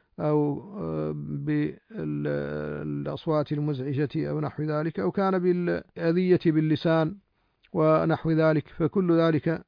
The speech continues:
آه، ممنوع شرعاً، ويترتب عليه كثير من ال-، العقوبات. فمن لا يأمن جاره بوائقه، آه، نسأل الله السلامة والعافية، آه، من الصعب أن يموت على الإيمان، بل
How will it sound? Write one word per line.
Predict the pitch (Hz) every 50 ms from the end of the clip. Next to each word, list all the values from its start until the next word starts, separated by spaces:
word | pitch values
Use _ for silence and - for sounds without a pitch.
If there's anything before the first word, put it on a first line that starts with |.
| _ _
آه، | 196 190 170 160 156 156 160 165
ممنوع | 165 170 170 165 160 165 170 160 143 156 160
شرعاً، | 143 - - 165 151 143 165 160 - - _ _ _ _ _ _ _ _ _
ويترتب | 190 196 196 196 202 208 214 - - 202 196 - - 196 185
عليه | 175 165 170 175 180 165 165 156
كثير | - 170 151 175 180 170 165
من | 160 160 160 156
ال-، | 156 156 151 147 147 147 147 143 131 - - _ 202
العقوبات. | 196 185 160 156 139 147 - - 165 160 151 160 160 143 - - - _ _ _ _ _ _ _ _ _ _ _
فمن | - 190 175 175 175 170 180 - - _ _ _ 190 185 170 170 165 170
لا | 185 185 185 175
يأمن | 165 175 175 170 160
جاره | 131 180 180 170 165 147 160 165
بوائقه، | 151 160 160 170 175 175 165 156 - 160 147 156 175 - - - _ _ _ _ _ -
آه، | 165 165 165 165
نسأل | 160 160 165 165 165 - - 170
الله | 165 165 170 170 156
السلامة | 135 - 170 160 165 165 151 -
والعافية، | 170 160 151 147 170 170 139 156 160 160 160 - _ _ _ _ _ _ _ _ _ _
آه، | 185 175 165 165 170 170 175 175 175
من | 180 180 180 175
الصعب | 160 - - 196 170 165 160
أن | 170 165 160 160
يموت | 165 170 175 160 - 165
على | 151 151 160 160
الإيمان، | 156 156 160 160 156 160 160 156 - - _ _ _ _ _ _ _ _ _ _ _ _ _ _
بل | 196 160 - - 160 147 165 160 160 160 160 160